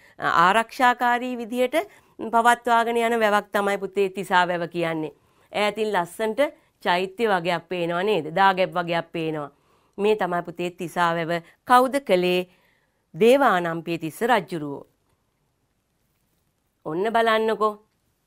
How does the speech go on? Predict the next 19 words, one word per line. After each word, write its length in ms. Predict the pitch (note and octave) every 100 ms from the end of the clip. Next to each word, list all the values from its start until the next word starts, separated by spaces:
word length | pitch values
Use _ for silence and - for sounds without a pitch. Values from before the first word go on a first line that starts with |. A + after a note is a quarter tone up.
| _ _ _ _ _ _
නම 260 | F#3+ G3 G3+
නම් 260 | G#3 G3 G3
ටිකක් 360 | F#3 G3+ -
එක 140 | F3 G3
වගේ. 480 | F#3 F3 F3+ F3+ -
ඉස්සෙල්ලා 560 | - C3+ F#3+ F#3 F#3+ A3+ _ _ _ -
තිසා 340 | E3 F#3+ G3
වැව, 200 | C4 D#4 F#3+ - _ -
දැන් 220 | C#4 B4+ C#5
තිස්ස 340 | - G4+ - - A3
වැව. 280 | E3+ E3+ D3+ _ _ _ _ _ -
මේ 300 | B3 G4 B4+
වැව 240 | A4+ C#4 B3+
තියෙන්නේ 600 | B3 A#3+ A3+ A3 G#3+ A3
කොහෙද? 480 | B3 A#3 A#3 E3+ D3+ A#2 - _ _ _ -
පුතාලා 480 | G3+ G#3 G3 G3
දන්නවද? 640 | E3+ D3+ D#3+ A3 B3+ B3 A3+ A#3 -
අහලා 400 | - E3+ E3+ E3+
තියෙනවද? 680 | D3+ D#3 A#3 D4 C#4 C4